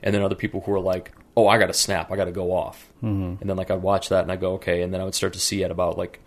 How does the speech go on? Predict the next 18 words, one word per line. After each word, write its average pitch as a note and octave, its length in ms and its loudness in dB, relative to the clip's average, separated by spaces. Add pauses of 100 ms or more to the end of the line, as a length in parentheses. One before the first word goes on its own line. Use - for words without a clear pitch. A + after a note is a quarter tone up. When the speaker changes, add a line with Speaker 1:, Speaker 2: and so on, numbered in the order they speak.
(260)
Speaker 1:
a G2 60 -4
minute F#2+ 260 -2
fifteen F#2 640 -4 (360)
that F#2+ 340 -2
they G#2 80 -2
would F2+ 120 -6
start F#2 200 0
to G2+ 40 -8
get F2+ 160 -6
tired, F#2 420 0 (240)
or F2+ 500 -6
they'd F#2 200 -4
start F#2 260 -2
to, F2 380 -6
you F#2 80 -8
know, E2+ 320 -8
um, D#2+ 340 -10 (580)
uh, - 320 -8